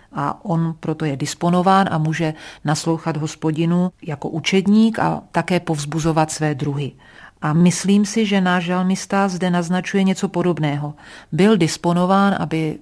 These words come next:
se stal Hospodinovým učedníkem a aby povzbuzoval k důvěře jiné.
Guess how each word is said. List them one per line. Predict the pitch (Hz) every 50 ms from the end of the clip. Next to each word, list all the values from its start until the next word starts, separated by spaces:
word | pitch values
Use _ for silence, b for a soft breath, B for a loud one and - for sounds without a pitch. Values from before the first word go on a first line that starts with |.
| _ _ -
se | - - 135
stal | - - - 156 - 180 196 214 214 208 - _ _
Hospodinovým | - 160 151 - - 156 147 156 156 151 147 143 143 151 - -
učedníkem | 175 175 - - 175 170 156 170 175 175 175 175 - 190 190 190 185 170
a | - 160 151
aby | - - - 143 151 156
povzbuzoval | 156 - 156 156 156 151 147 160 143 160 147 160 151 151
k | 139
důvěře | 135 147 147 139 147 143 139 - 151
jiné. | 139 135 143 139 135 127 127 127 -